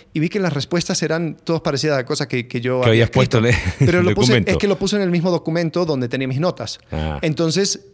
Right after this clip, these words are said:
Speaker 1: inteligencia artificial agarró mis notas y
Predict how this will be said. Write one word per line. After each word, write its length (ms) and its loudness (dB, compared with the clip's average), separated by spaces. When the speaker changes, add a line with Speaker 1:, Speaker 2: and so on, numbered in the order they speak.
Speaker 1:
inteligencia 500 -2
artificial 480 -2
agarró 300 0
mis 120 0
notas 440 -2
y 380 -2